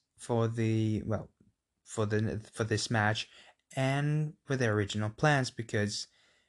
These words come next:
in this poster we could clearly see there was a little, a little text saying twenty minute Brush of Greatness type of match,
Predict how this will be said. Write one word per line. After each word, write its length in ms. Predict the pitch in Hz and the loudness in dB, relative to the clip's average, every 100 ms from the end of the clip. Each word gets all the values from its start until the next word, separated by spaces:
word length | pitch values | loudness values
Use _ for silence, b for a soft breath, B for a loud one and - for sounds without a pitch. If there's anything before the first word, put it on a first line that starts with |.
| _ _ _ _ | _ _ _ _
in 100 | 147 | 0
this 220 | 160 247 - | 4 4 4
poster 360 | 190 180 - | 2 2 2
we 140 | 156 160 | 2 2
could 220 | 165 165 | 0 0
clearly 460 | - 330 349 311 | 0 2 4 4
see 380 | 294 - 285 247 | 2 0 2 4
there 140 | 226 208 | 6 6
was 380 | 196 180 - B B B - | 6 4 -2 B B B -4
a 100 | 233 | -2
little, 560 | 269 311 294 269 262 254 B - | 4 6 8 6 4 2 B 2
a 60 | |
little 240 | 269 294 285 | 6 8 8
text 800 | - - 247 143 - - - - _ | 4 0 4 4 2 -8 -12 -14 _
saying 560 | - - 175 175 165 165 - _ | -6 2 4 6 4 2 -2 _
twenty 320 | - - 247 233 | -2 4 6 8
minute 440 | 208 185 180 170 b _ | 6 6 2 -2 b _
Brush 360 | 131 143 135 139 | 2 4 4 2
of 100 | 127 | 0
Greatness 480 | 120 110 110 113 - | 2 2 2 -2 0
type 220 | 101 101 | 0 0
of 100 | 104 | 2
match, 460 | 170 - - - | 4 2 -2 -10